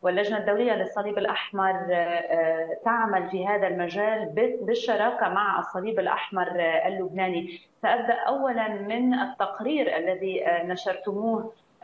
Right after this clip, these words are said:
قبل قليل. هذا التقرير يركز على موضوع مهم جدًا، وهو موضوع المفقودين،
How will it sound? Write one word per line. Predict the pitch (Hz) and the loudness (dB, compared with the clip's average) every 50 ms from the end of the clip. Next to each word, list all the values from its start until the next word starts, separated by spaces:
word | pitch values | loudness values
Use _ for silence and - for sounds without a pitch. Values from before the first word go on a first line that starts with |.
| 180 175 175 170 170 175 | 2 2 4 2 2 0
قبل | 175 214 208 208 196 | -2 -2 0 0 0
قليل. | 190 - - 190 175 175 202 226 233 220 214 | 0 0 -2 -2 -2 -2 -2 -2 -4 -4 -4
هذا | 190 190 202 214 208 196 | -2 -2 -2 0 2 0
التقرير | - - 196 - - 220 214 226 226 220 | 0 0 -2 -4 -2 -2 0 2 2 2
يركز | 196 196 196 208 202 - 233 202 196 | 2 2 2 2 2 0 -2 -2 0
على | 170 160 185 185 185 | 0 2 2 2 2
موضوع | 185 190 185 185 185 220 214 190 | 0 0 -2 0 0 -2 -2 -2
مهم | 190 185 190 220 254 254 240 220 | -2 -2 -2 0 2 2 2 2
جدًا، | 185 208 - 240 226 - 190 175 170 165 | 0 -2 -2 -2 -2 -2 0 0 0 0
وهو | 165 175 185 208 202 190 | -2 -2 -2 0 0 0
موضوع | 185 180 180 185 202 202 185 | 0 -2 -2 -2 0 0 0
المفقودين، | 180 170 170 180 - - - 180 156 170 208 220 233 240 240 240 | 0 0 -2 -4 -4 -6 -8 -8 -8 -6 -4 -2 -2 -2 -2 -4